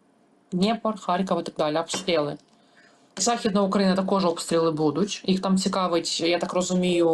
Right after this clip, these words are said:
е, этот, е, е, ті сполучення, поїзда, везуть туди оружие, все. Їм інтересно там логістика. Вот що їм інтересно, логістика. Так, південь мені не нравиться карти, схід мені не нравиться карти, обстріли почнуться прям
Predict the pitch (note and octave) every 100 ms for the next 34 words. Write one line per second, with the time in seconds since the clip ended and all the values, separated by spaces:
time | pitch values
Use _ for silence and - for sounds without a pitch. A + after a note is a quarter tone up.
0 | D#3+ D3+ D3 C#3+ D3 C#3+ C3+ - D3+ C#3+
1 | C#3+ C#3+ _ _ _ _ _ - G3 G3+
2 | F#3+ F#3+ A3 B3 B3+ C4 F#3+ F3 A3 B3
3 | A#3+ F#3 G#3+ F#3 D#3 C#3+ - - G#3 B3+
4 | C4 C#4 G#3+ G#3+ A3 A3+ A#3+ F#3 E3+ -
5 | - A#3+ A#3+ A3 D4+ D4 G#3+ G#3+ G#3 A3
6 | - D#3 C3+ - G3+ G3+ F#3 E3 D#3+ D#3
7 | F#3 F#3 F#3+ - - - - _ - _
8 | _ _ _ _ _ _ _ - F#3 D#3
9 | - C4 C#4+ G#3+ G3 F#3+ F3+ F3 E3+ F#3
10 | F#3 D#3+ D#3+ E3 - C#4 A3 F#3+ F3 E3
11 | D#3+ - F#3+ F3 D#3 E3 - - F#3+ F3
12 | D#3+ D3+ E3 D3+ - - - D3+ D3 C#3+
13 | C3+